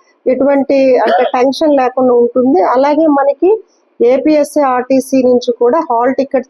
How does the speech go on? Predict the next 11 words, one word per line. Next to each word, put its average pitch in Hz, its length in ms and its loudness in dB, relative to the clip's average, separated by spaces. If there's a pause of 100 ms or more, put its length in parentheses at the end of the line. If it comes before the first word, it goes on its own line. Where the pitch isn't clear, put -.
చూపించగానే 247 760 0 (640)
పిల్లలందరికీ 247 680 0
కూడా 240 340 0 (380)
ఫ్రీ 285 200 2
బస్ 262 220 0
సర్వీసెస్ 240 760 -2
కూడా 240 180 0
మనము 254 520 0
కల్పించడం 226 560 0
అనేది 220 320 0
జరిగింది. 349 520 -4